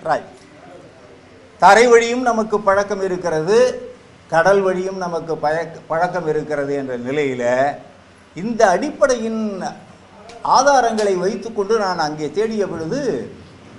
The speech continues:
அங்கே நம்முடைய பேங்காக் இன்றைக்கு இருக்கு. அந்த பேங்காக்குக்கு அங்க இருக்கக்கூடிய நேட்டிவோடு கலந்து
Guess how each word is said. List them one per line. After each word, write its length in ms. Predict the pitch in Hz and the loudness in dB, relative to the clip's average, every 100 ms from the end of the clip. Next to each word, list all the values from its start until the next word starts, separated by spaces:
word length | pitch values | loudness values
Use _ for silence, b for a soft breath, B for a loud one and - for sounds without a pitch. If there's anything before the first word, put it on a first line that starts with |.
| - - - | -20 -20 -2
அங்கே 380 | 175 254 226 220 269 226 196 - - - | 0 0 2 2 2 0 -2 -6 -18 -10
நம்முடைய 400 | 185 202 196 180 165 160 156 156 - 120 | -8 -4 -4 -2 0 2 2 -2 -2 4
பேங்காக் 540 | 196 247 226 214 - 165 | 4 4 4 2 0 -8
இன்றைக்கு 340 | 180 175 151 | -6 -6 -6
இருக்கு. 240 | 170 165 214 | -8 -2 -2
அந்த 220 | 180 147 | 0 0
பேங்காக்குக்கு 880 | 147 226 240 233 220 190 180 185 - | 2 2 4 2 2 -4 -4 -2 -2
அங்க 360 | 180 254 254 | -2 0 2
இருக்கக்கூடிய 480 | 240 240 220 208 185 | 2 -2 -4 -4 -4
நேட்டிவோடு 760 | 143 180 262 262 226 190 196 233 | -4 -4 -4 -4 -4 0 0 0
கலந்து 380 | 170 185 196 | 0 -2 -2